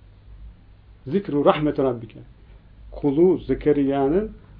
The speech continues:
rahmetini zikretmesi, ondan bahsetmesi, Zekeriya aleyhisselamdan bahsediyor. İz nâdâhu rabbehu nidâne hafiyya. Hatırla ki o Zekeriya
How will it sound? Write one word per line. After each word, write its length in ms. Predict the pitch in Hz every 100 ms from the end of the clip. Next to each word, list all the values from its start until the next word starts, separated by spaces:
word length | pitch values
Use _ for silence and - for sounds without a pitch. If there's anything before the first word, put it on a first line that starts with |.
| -
rahmetini 640 | 123 135 139 151 147 175
zikretmesi, 840 | 156 117 135 135 123 135 120 131 123 - -
ondan 400 | 165 160 196 170
bahsetmesi, 580 | 139 - 135 131 123 123
Zekeriya 440 | 143 165 175 196
aleyhisselamdan 680 | 165 151 151 147 147 160 131
bahsediyor. 460 | 117 123 120 - - - - - - - - - -
İz 220 | 175 160 143
nâdâhu 580 | 156 151 160 151 147
rabbehu 420 | 143 147 143 135 139
nidâne 400 | 135 147 160 135
hafiyya. 540 | - - 151 147 131 127 - - - - - - - - - -
Hatırla 460 | 233 151 - 170 190
ki 180 | 170 - -
o 320 | 180 190 185 - - -
Zekeriya 760 | 120 160 170 165 156 151 180